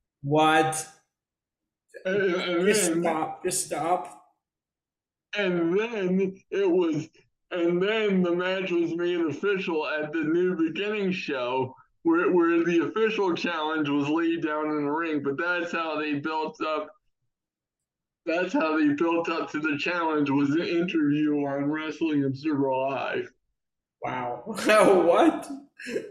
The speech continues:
Speaker 2: 'Cause, because they ran the entire conversation between Jay White and, uh, Eddie Kingston over the phone before the match took place.
Speaker 1: That's kinda weak.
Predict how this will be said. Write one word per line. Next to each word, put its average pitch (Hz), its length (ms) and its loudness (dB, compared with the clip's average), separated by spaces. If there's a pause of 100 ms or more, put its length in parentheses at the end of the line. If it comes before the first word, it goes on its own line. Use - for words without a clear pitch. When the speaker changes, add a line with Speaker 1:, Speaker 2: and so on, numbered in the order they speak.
(180)
Speaker 2:
'Cause, 190 260 -2
because 185 480 0
they 170 160 4
ran 175 500 0
the 160 300 0 (140)
entire 226 480 -4
conversation 151 760 -2
between 143 440 0
Jay 151 240 -2
White 147 400 -2
and, 131 360 -4
uh, 127 200 -2 (120)
Eddie 143 220 -2
Kingston 139 460 -2
over 139 340 0
the 131 140 0
phone 143 360 -2
before 131 300 0
the 127 100 -2
match 135 400 -4
took 127 300 -6
place. 127 340 -4 (160)
Speaker 1:
That's - 160 -10
kinda 151 320 -4
weak. 135 340 -10